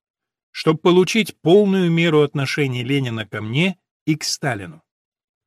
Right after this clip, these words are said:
Глава тридцать девятая. Болезнь Ленина. Первый отпуск я взял перед вторым конгрессом Коминтерна весной тысяча девятьсот двадцатого года.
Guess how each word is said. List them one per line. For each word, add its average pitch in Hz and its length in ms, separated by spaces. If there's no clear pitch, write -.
Глава 180 380
тридцать 202 480
девятая. 120 760
Болезнь 151 720
Ленина. 117 520
Первый 247 300
отпуск 226 300
я 190 120
взял 190 260
перед 180 240
вторым 175 300
конгрессом 151 560
Коминтерна 113 640
весной 123 420
тысяча - 320
девятьсот 113 380
двадцатого 104 500
года. 92 300